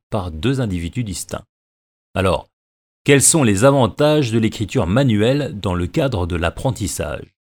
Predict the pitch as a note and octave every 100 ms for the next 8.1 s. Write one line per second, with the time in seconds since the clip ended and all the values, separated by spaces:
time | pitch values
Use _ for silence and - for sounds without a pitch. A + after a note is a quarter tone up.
0 | _ _ F2 G#2 D3 - D#3 C3+ - D3+
1 | E3 E3 - - C3+ A#2 D#3 - C3 A#2
2 | D#3+ B2 - A#2+ G2+ - A#2 C3 G#2 F#2+
3 | E2 F2 D#2+ - A#2+ A2+ G2+ F#2+ E2+ D3
4 | B2 - A#2+ A2+ A2+ G2+ F#2+ E2 - -
5 | _ _ _ _ - F#2 E2 - - D2
6 | C3+ - G2+ - C#2 - C#3 B2+ D#2+ C#2
7 | - _ _ _ - C3 F3 G#3 F3 A2
8 | -